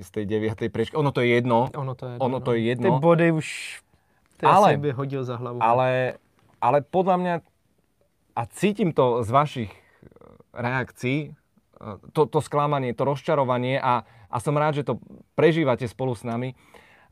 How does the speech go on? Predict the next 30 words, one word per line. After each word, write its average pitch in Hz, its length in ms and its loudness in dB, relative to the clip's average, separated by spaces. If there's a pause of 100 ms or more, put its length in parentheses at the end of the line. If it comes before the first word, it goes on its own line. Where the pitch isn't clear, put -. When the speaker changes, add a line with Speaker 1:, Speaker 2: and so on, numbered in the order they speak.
Speaker 1:
A 120 400 4 (240)
musím 180 400 -2
položiť 160 320 4
ešte 147 240 2
tú 147 80 -4
jednu 151 240 0
otázku, 147 320 -6
ktorá 143 240 0
je 127 80 2
rovnako 147 400 -2
nepríjemná 139 800 -4
a 123 240 -2
už 147 160 -8
to 160 80 -6
tu 139 160 -4
niekto 160 240 -2
veľmi 151 320 0
pekne 151 240 -6
spomenul, 143 560 -4
že 131 160 -2 (680)
podľa 165 360 2
mňa 143 220 0 (500)
Valtteri 143 360 0
Bottas 135 360 -2
nie 139 200 -2
je - 80 -8
pretekár, 127 520 -4
ale 120 240 -4
iba 120 240 -6
jazdec. 101 480 -6